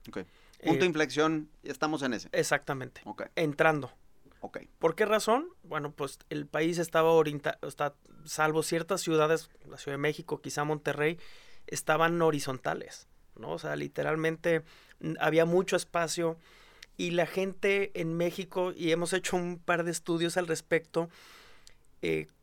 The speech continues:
Speaker 2: compra diferente al norteamericano. El norteamericano, en el fondo, compra con algo de especulación
Speaker 1: Sí.
Speaker 2: y con ciertas características, ¿no? Por eso ahí se deprecia el mercado, burbujas inmobiliarias. En México,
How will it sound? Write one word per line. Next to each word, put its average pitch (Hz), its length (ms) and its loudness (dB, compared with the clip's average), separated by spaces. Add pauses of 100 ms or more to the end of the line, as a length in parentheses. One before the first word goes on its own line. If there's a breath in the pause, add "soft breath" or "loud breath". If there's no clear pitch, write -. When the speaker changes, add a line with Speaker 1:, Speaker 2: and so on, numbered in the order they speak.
(160)
Speaker 2:
compra 185 380 4
diferente 165 460 2
al 180 60 4
norteamericano. 143 840 -2 (140)
El 147 140 -6
norteamericano, 156 720 -2 (260)
en 160 100 -4
el 151 120 -2
fondo, 175 320 -2
compra 170 320 -2
con 160 120 -2
algo 156 180 0
de 160 60 2
especulación 151 920 -2 (300 loud breath)
Speaker 1:
Sí. - 200 -14
Speaker 2:
y 151 140 -6
con 151 240 -2
ciertas 165 400 2
características, 151 920 -4
¿no? 156 140 -2
Por 156 160 8
eso 156 180 2
ahí 160 240 4 (380 loud breath)
se - 160 -4
deprecia 151 400 0
el 147 60 -2
mercado, 143 680 -2
burbujas 143 600 -4
inmobiliarias. 147 640 -2
En 160 120 -2
México, 190 500 -2